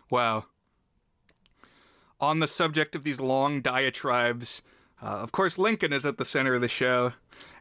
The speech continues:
and he has a habit of telling stories. He'll get, like, a crowd of people around him, and he'll launch into some anecdote. And that tends to be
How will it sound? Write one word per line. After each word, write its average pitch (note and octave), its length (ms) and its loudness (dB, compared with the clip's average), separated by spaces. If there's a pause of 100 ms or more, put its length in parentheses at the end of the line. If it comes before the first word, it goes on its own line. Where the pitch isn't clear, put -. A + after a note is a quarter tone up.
and B2+ 360 0
he F3+ 280 0
has E3 220 2
a D3+ 60 0
habit D3+ 520 0
of B2+ 460 2 (140)
telling D3 340 0
stories. B2 680 -2 (320)
He'll C3+ 180 -2
get, D3+ 340 -2
like, C#3+ 160 -4
a C#3+ 40 -16
crowd D3+ 260 -2
of D3 80 -10
people D3 340 -2
around C3 340 0
him, C3 260 0
and B2 240 -2
he'll C3 180 0
launch C#3 300 0
into C#3+ 160 -4
some C#3 280 -2
anecdote. B2 640 -2 (960)
And C#3 360 0
that D#3 320 0
tends F3 280 -2
to E3 100 -4
be D#3 380 2